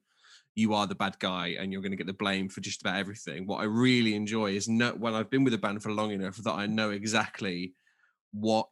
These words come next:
each person in that band will want or need during and before a show.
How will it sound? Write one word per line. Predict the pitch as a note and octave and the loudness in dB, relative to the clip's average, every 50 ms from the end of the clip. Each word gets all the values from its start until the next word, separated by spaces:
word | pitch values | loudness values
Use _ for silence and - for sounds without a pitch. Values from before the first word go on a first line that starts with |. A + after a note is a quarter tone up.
| _ - | _ 2
each | B2 A#2+ G#2 - - - | 2 2 2 0 -6 -8
person | - - A2+ G#2 G2+ - - - - E2+ F2 F#2+ - - | -2 0 2 2 2 0 -4 -4 -4 -4 -4 -4 -2 -2
in | G#2+ G#2+ | 0 2
that | G#2 G2 G2 F#2+ | 2 2 2 2
band | G#2 G2+ F#2+ F2 F2 F#2+ G2 - | 2 0 2 0 -2 -4 -4 -2
will | G#2 G2+ G2+ G2+ G2+ | -2 0 0 0 2
want | G#2 A2 G#2+ G#2 G2 - - - - - - | 4 4 4 4 2 0 -2 -2 -4 -2 0
or | G#2+ G#2 | 2 4
need | G#2 A2 A#2 A2 G2+ F#2 F2+ F2+ - - - - _ _ _ _ _ _ _ _ _ _ _ - | 6 6 6 6 6 4 0 -2 -4 -6 -6 -8 _ _ _ _ _ _ _ _ _ _ _ -2
during | - B2 A#2 A2 G#2 G#2 G2 G2+ | 2 4 6 6 6 4 2 2
and | G2+ G2 F2+ | 0 -2 -4
before | G#2 - - A2 G2 F#2 | -4 -4 -2 0 0 0
a | F#2 | 0
show. | - G2 E2+ E2 | -2 -2 -2 -4